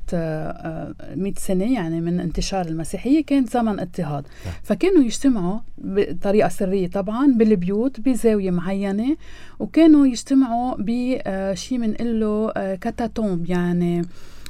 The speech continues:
Speaker 1: آه، قبور، آه، صخرية تحت الأرض. هيدي القبور كانت لكل الناس بوقتها، مشان هيك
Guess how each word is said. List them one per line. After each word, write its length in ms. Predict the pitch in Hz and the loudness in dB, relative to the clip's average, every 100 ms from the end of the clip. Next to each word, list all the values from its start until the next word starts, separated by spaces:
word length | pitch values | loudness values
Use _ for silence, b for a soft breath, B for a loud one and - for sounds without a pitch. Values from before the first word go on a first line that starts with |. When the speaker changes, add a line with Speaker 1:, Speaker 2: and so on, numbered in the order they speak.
| - | -8
Speaker 1:
آه، 280 | - 180 185 | -4 -2 0
قبور، 480 | - 214 226 285 339 277 | 2 2 4 4 4 2
آه، 140 | 208 190 | 0 -2
صخرية 540 | 180 208 214 247 269 | -6 -8 -4 0 0
تحت 300 | 262 - - | -2 -6 -4
الأرض. 340 | 190 156 147 139 b b b | -4 -6 -10 -14 b b b
هيدي 220 | 254 349 | 0 2
القبور 360 | 311 - 269 - | 2 2 4 4
كانت 240 | - 285 | 6 4
لكل 280 | 247 220 294 | 4 4 4
الناس 360 | 233 214 220 220 | 4 0 -2 -4
بوقتها، 460 | 180 202 - 214 | -2 -4 -2 -4
مشان 240 | 208 - 202 | -4 -4 0
هيك 320 | 262 285 | 2 4